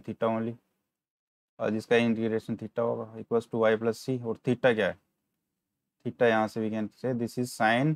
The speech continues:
hyperbolic inverse t, where t is x by y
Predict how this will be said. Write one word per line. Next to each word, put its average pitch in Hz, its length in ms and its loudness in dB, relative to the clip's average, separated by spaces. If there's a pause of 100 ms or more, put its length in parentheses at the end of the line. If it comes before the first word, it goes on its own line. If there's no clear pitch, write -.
hyperbolic 120 720 2
inverse 120 460 2 (280)
t, 127 120 6 (680)
where 123 180 4
t 131 240 2
is 107 160 2
x 95 120 -4
by 110 200 2
y 107 180 0